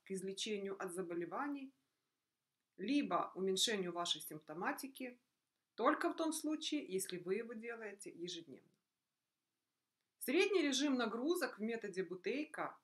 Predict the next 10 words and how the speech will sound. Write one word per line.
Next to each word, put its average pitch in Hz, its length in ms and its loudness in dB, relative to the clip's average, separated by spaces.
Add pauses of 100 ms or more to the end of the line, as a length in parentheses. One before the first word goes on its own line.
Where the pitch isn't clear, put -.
два 190 340 2
раза 180 280 0
в 156 80 -10
день 240 240 -2
по 170 120 -10
полчаса. - 640 -8 (920)
Мы 233 140 4
обязательно 254 560 2
делаем 196 500 -2
это 196 340 -6